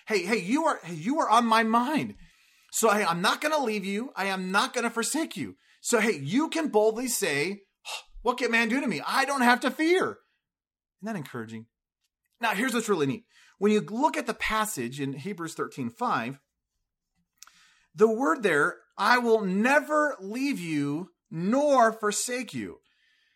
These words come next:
Uh, in English, when you have two negatives, right, it makes it a positive. So, "never nor" means yes. <laughs> You know, if that didn't make any sense to you, don't worry about it. What's interesting about it in the Greek, though, is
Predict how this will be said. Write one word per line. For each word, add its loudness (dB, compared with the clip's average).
Uh, -6
in -2
English, -4
when -4
you -4
have -2
two -2
negatives, -4
right, -4
it -12
makes -8
it -6
a -6
positive. -10
So, -4
"never 2
nor" -4
means -4
yes. -10
<laughs> -20
You -8
know, -12
if -14
that -2
didn't -6
make -4
any -6
sense -8
to -8
you, -8
don't -6
worry -4
about -4
it. -16
What's 0
interesting -4
about 0
it -4
in -4
the -2
Greek, -8
though, -2
is -6